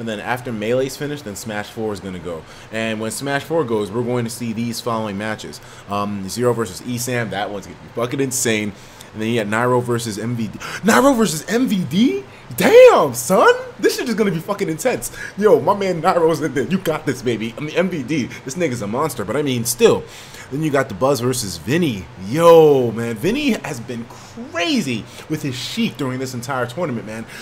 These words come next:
Dude has been taking matches. He's been disappointing so many people in the goddamn... I mean, he's been making so many disapp-, um, upsets, excuse me, upsets. Um, Mister R versus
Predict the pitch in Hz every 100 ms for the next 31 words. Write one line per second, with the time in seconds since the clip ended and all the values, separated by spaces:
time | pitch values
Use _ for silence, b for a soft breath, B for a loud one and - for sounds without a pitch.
0 | B 294 311 190 170 - 160 - - -
1 | 349 349 254 202 165 - 165 - B 349
2 | 330 190 233 247 - 226 196 180 - 277
3 | 320 233 185 262 262 202 165 143 180 180
4 | 180 160 B B - 180 185 220 226 202
5 | 202 185 220 240 170 196 131 - 156 147
6 | 139 135 - - - 98 - 110 - 123
7 | 98 127 - 85 - B B B B 107
8 | 113 110 107 104 B B B B 123 127
9 | - 120 123 113 117 - 110 101 98 90